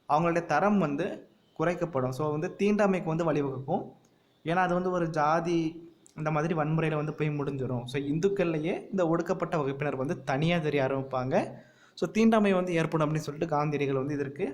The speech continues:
against-ஆ நின்றுப்பாரு. So, ஆனா, டாக்டர் பி ஆர் அம்பேத்கர் இருக்கார்ல, அவர் வந்து இதுக்கு வந்து ஒத்துழைப்பு தெரிவிச்சிருப்பாரு. So, இதுக்கு எதிராக வந்து காந்தியடிகள் ஆயிரத்தி தொள்ளாயிரத்தி முப்பத்தி ரெண்டு செப்டம்பர் இருபதுல வந்து,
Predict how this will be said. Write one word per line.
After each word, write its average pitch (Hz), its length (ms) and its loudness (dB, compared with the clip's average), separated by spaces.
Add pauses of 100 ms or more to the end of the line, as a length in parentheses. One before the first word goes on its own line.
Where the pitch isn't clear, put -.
(180)
against-ஆ 160 380 -2
நின்றுப்பாரு. 139 520 -4 (1700)
So, 190 140 2
ஆனா, 196 140 4 (880)
டாக்டர் 180 300 0
பி 185 140 0
ஆர் 170 100 2
அம்பேத்கர் 165 380 0
இருக்கார்ல, 135 340 -4 (400)
அவர் 165 220 2
வந்து 165 160 -2
இதுக்கு 147 200 -6
வந்து 156 160 -2 (1080)
ஒத்துழைப்பு 170 420 0
தெரிவிச்சிருப்பாரு. 143 600 -2 (200)
So, - 40 -2 (120)
இதுக்கு 180 280 -2 (300)
எதிராக 180 300 0
வந்து 156 180 -4 (640)
காந்தியடிகள் 165 800 2 (1160)
ஆயிரத்தி 214 260 2
தொள்ளாயிரத்தி 196 340 4
முப்பத்தி 170 280 0
ரெண்டு 170 200 -4
செப்டம்பர் 160 360 0
இருபதுல 156 360 0
வந்து, 131 200 -4